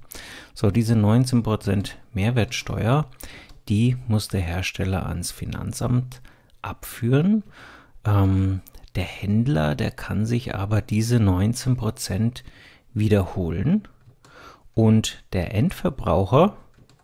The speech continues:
macht jetzt das gleiche Spielchen wie vorher. Er kauft also entsprechend die Ware ein, bezahlt dann entsprechendes Geld dafür, aber er muss dann zusätzlich die Mehrwertsteuer bezahlen, und diese Mehrwertsteuer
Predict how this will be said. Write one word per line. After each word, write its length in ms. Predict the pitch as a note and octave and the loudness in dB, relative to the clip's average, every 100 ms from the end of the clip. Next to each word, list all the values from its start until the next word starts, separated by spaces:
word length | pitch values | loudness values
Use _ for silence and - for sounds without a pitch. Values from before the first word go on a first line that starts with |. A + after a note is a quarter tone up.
| - | -12
macht 220 | A#2 - | -10 -6
jetzt 160 | - - | -8 -6
das 160 | F#2+ | -8
gleiche 320 | - F#2 F#2 F#2 | -4 -4 -2 -4
Spielchen 600 | - G#2 G2 - F#2+ F2+ | -4 -2 -2 0 0 0
wie 120 | F#2 | -2
vorher. 580 | - - A#2 B2 B2 B2+ - - - - | -2 2 4 4 4 0 -6 -18 -20 -10
Er 100 | - | -8
kauft 400 | - - - - | -8 -8 -10 -10
also 260 | - - - | -10 -8 -8
entsprechend 640 | - - - - G2 F#2 | -8 -8 -8 -8 -8 -10
die 100 | - | -10
Ware 340 | - - - | -10 -8 -6
ein, 380 | F#2 B2+ C3 B2+ B2+ - - - - - | 2 4 6 4 -2 -16 -20 -20 -20 -10
bezahlt 560 | - G#2+ - F2+ F2 - | -6 -4 -4 -4 -4 -6
dann 140 | F#2 | -4
entsprechendes 800 | G2 F#2 - - - F#2 - - | -4 -4 -6 -10 -10 -10 -8 -10
Geld 260 | - F#2 G#2 | -8 -6 0
dafür, 540 | B2 B2+ B2 C3 C#3 - _ | 0 0 2 2 2 -4 _
aber 680 | - G2 - G#2 A#2+ D3+ F3 - - - - | -12 -10 -8 -2 2 2 0 -6 -20 -20 -6
er 240 | G2 F#2 | -4 -2
muss 360 | F#2 G2+ - - | -2 -4 -6 -8
dann 380 | F#2 G2 G2 G2 _ _ | -6 -4 -4 -8 _ _
zusätzlich 720 | - A#2 A2 A#2+ A#2+ - G#2 | -8 -4 2 4 2 0 -4
die 80 | - | -4
Mehrwertsteuer 640 | F#2 G2 C#3 - C3 B2 | -2 0 0 0 4 4
bezahlen, 500 | B2 B2 - G2+ G#2+ - - - - | 4 0 0 2 2 -2 -12 -20 -8
und 140 | G#2 | -4
diese 200 | G2+ F#2 | -2 0
Mehrwertsteuer 760 | G2 F#2 F#2+ - - G2 F#2+ G2 | 0 2 0 -2 0 0 2 0